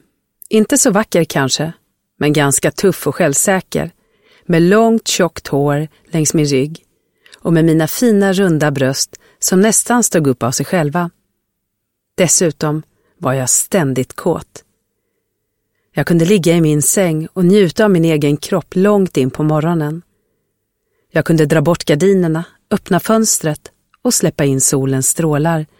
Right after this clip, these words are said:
medan jag onanerade försiktigt, lät mina fingertoppar glida in mellan svettiga ben och göra mig våt och skamlös, utan att behöva tänka på pojkar. Jag tände aldrig på pojkar.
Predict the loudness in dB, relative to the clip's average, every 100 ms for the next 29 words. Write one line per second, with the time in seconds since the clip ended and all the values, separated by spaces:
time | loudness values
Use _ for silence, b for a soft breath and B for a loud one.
0 | b b b b b b -2 0 2 0
1 | 0 0 2 2 0 -2 -4 -4 -4 -4
2 | -6 -12 -14 -16 -20 b b b b b
3 | 2 2 2 2 2 0 0 0 0 -2
4 | -6 -4 -2 0 2 2 2 2 2 2
5 | 2 0 2 0 0 -2 -4 -2 0 0
6 | 0 0 -4 B B B B -2 2 2
7 | 2 0 0 0 0 -2 -10 -10 -4 -2
8 | 0 0 0 0 -2 -4 -6 -8 b b
9 | b b b 2 2 2 0 0 0 0
10 | 0 0 -2 -2 -6 -6 -4 -6 -2 -2
11 | -2 _ _ _ _ _ _ _ _ _
12 | _ -6 -2 0 0 0 0 -2 -4 -4
13 | -4 -4 -6